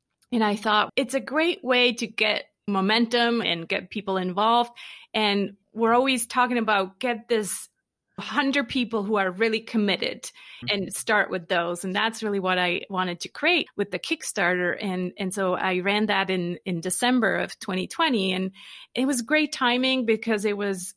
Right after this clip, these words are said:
Speaker 1: the energy started to shift and people are like, "Yeah, we need more gentleness
Speaker 2: Right.
Speaker 1: in the business world." And so it was a great experience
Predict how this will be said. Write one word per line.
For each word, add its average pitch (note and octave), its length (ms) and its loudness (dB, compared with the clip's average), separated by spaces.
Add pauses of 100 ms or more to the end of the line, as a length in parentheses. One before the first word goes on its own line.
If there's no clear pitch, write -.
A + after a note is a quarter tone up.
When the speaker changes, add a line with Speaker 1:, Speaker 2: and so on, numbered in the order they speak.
Speaker 1:
the F3+ 240 -10
energy B3 460 0
started A3+ 440 0
to A#3 60 -2
shift A3 480 2
and G3 120 -4
people A3+ 240 -4
are G#3 160 -2
like, - 240 -4
"Yeah, E4 260 4
we C#4 160 -2
need D4 420 2
more A#3 420 0
gentleness A3 640 0
Speaker 2:
Right. - 240 -8
Speaker 1:
in F#3+ 60 -4
the F#3 60 -4
business F#3+ 400 -6
world." F#3 360 -4 (500)
And A3 160 0
so B3 240 2
it D4+ 60 2
was D#4+ 160 0
a E4+ 40 0
great D4+ 320 2
experience A#3+ 800 2